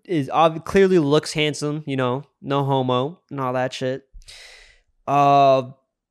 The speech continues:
but, yo, listen, the, the dude is, is a great actor.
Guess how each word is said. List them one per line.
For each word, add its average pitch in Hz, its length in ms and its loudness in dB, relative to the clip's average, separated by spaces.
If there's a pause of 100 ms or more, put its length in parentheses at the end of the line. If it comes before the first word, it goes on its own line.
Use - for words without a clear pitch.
(340)
but, 165 160 2
yo, 147 220 4
listen, 131 360 -6
the, 127 80 -2
the 139 180 -2
dude 170 280 4
is, - 340 0 (240)
is 156 140 -4
a 160 40 0
great 135 300 2
actor. 131 500 0